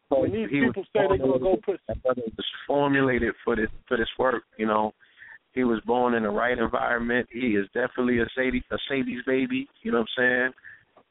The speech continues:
Speaker 1: And, and that's who raised him, and that's how he was raised. And, you know, my mother just put so much into him, and, and we allowed him to be him, you know what I'm saying? And we put what we could put into him to fortify that. And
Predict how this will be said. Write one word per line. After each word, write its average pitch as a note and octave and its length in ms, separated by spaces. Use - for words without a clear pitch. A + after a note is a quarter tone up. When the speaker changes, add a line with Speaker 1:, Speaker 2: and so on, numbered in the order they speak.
Speaker 1:
And, E2+ 280
and - 100
that's A#2+ 240
who C3 120
raised D3+ 340
him, D3+ 140
and G#2+ 100
that's A2+ 220
how A#2 180
he C3 80
was B2 240
raised. D3 400
And, - 120
you G#2+ 80
know, B2 360
my G2+ 100
mother A#2+ 300
just A2+ 240
put A#2 180
so A#2+ 80
much A#2 280
into B2 300
him, B2 280
and, G2+ 160
and G2+ 100
we A#2+ 140
allowed A2+ 420
him A2 120
to G#2 80
be A#2 160
him, A#2+ 340
you G#2+ 100
know G#2+ 60
what G#2 80
I'm - 20
saying? A#2 120
And F#2+ 120
we A2 120
put A#2+ 280
what G#2 180
we C3 120
could - 240
put A#2 140
into A2 240
him A2 360
to G2+ 60
fortify A#2 560
that. G2 240
And G2 160